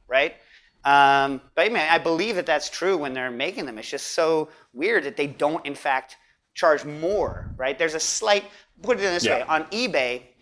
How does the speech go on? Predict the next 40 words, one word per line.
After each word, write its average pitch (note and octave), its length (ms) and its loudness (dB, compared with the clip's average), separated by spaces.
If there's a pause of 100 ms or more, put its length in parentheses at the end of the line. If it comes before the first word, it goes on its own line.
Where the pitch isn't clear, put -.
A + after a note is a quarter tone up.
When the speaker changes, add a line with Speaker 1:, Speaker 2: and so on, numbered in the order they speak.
(180)
Speaker 1:
So - 120 -6
what's, F3 240 2
what F#3+ 160 0
you're F#3 80 -2
doing A#3+ 220 -2
on E3+ 160 0
eBay C#3 480 -2
is C3+ 200 -6
you're, C#3+ 300 2 (260)
you're, D3 440 2
you're D3 160 0
buying D#3+ 580 2
the C3+ 160 2
last C#3+ 480 2
rev. B2+ 640 4
Instead F3+ 200 0
of E3 60 2
the D3+ 80 0
current D#3+ 380 0
rev E3+ 220 2
of E3+ 100 -4
the E3 60 -4
scale, E3+ 300 -2
you're D3+ 120 -2
buying C#3 260 2
the C3 80 -6
last B2+ 380 0
rev C3 180 -4
of A#2 80 -12
the A#2+ 80 -8
scale B2+ 320 -6
directly C3 440 -2
from B2+ 200 -12
importers B2 460 -12
in A#2 80 -16
China. A2+ 300 -8
Same F#3 460 -2
exact C#3 720 -2
scale, - 380 -12 (220)
same C3+ 260 -8